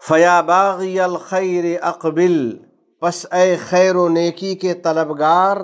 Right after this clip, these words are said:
آگے بڑھ، کیونکہ خیر و برکت کا مہینہ بس آیا ہی چاہتا ہے۔ اس کے لمحات بہت قیمتی ہیں اور اس کے دن گنے چنے ہیں۔ اللہ رب العزت نے فرمایا ہے،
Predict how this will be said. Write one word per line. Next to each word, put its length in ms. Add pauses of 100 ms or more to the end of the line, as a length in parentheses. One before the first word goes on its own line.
(220)
آگے 500
بڑھ، 220 (760)
کیونکہ 320
خیر 280
و 80
برکت 480
کا 80
مہینہ 560
بس 380
آیا 380
ہی 140
چاہتا 600
ہے۔ 180 (680)
اس 180
کے 120
لمحات 720
بہت 460
قیمتی 480
ہیں 220 (500)
اور 380
اس 280
کے 240
دن 380 (760)
گنے 280
چنے 320
ہیں۔ 160 (580)
اللہ 360
رب 240
العزت 480
نے 120
فرمایا 600
ہے، 240